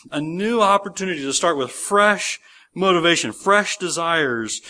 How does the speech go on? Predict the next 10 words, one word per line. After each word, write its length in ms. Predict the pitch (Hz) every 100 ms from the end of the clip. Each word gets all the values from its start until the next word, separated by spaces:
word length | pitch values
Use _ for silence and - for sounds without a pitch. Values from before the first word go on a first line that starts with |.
| - -
a 80 | 139
new 400 | 156 208 233 214
attitude, 800 | 190 180 151 - 123 110 107 104 - -
a 120 | 131
new, 640 | 131 151 196 220 220 208 - _ _ _ -
a 80 |
new 500 | 147 160 220 240 226 -
outlook 500 | 180 185 156 139 139
on 200 | 127 127
life. 640 | 120 104 95 - -